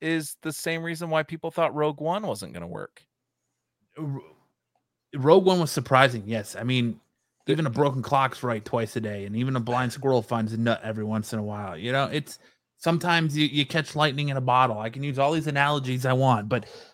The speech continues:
Speaker 2: just, I don't need more Rebel Alliance shit. I don't need more, like, get past it. Give me something else. Like,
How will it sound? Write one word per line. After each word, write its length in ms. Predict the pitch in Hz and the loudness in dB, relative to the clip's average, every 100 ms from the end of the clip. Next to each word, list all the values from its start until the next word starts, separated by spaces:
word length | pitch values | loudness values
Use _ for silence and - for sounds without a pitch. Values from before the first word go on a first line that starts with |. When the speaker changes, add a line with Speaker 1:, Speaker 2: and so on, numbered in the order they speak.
| - | -4
Speaker 2:
just, 200 | 180 - | -4 0
I 100 | - | -2
don't 280 | 165 190 160 | 0 -2 -2
need 240 | 180 180 | -2 -2
more 540 | 151 147 165 170 143 - _ _ _ | -2 0 2 4 2 0 _ _ _
Rebel 360 | 139 160 170 156 | 0 0 0 0
Alliance 420 | 139 156 170 120 | 0 0 -2 -4
shit. 200 | - 117 | -4 -2
I 60 | |
don't 180 | 123 135 | 0 0
need 200 | 165 170 | -4 -4
more, 380 | 143 147 160 156 160 | -4 -4 -4 -4 -8
like, 220 | 143 - _ _ _ - | -10 -12 _ _ _ -4
get 220 | 202 - | -4 -2
past 460 | - 135 156 160 | 0 4 2 0
it. 160 | 113 113 | -12 -12
Give 180 | 139 147 | -8 -6
me 340 | 180 185 170 _ _ _ _ | -2 -2 -4 _ _ _ _
something 580 | - - 170 147 135 117 | -8 -2 0 0 -2 -2
else. 400 | 123 95 - 120 | -2 -4 -8 -10
Like, 240 | 113 - | -10 -12